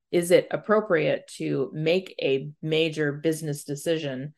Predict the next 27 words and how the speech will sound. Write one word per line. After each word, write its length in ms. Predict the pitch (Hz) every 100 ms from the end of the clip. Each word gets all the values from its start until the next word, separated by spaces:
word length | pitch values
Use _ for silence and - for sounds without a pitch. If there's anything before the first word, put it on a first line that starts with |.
| _ _ _ -
only 420 | 160 170 165 156
in 520 | 135 147 139 143 156 - -
some 280 | - 156
sort 220 | 147 147 143
of 100 | 135
a 120 | -
chat 420 | - 170 156 - - _ _ _
platform, 480 | - 139 - - 50 _ _ _ _ _ _ _
something 320 | - 143 143
like 180 | 131 135
Microsoft 560 | 131 131 143 139 131 -
Teams 460 | 147 135 131 139
or 100 | 127
Jabber 460 | 143 139 135 139 120
or 40 |
Slack? 420 | 135 120 120 - - - _ _ -
Is 220 | 190 180
that 140 | 160
a 60 | 151
place 340 | - 175 170
where 100 | 160
you 200 | 151 156
want 160 | 156 156
to 80 | 143
record 540 | 147 147 175 160 151
your 120 | 143
decision 600 | 147 131 - 180 143 -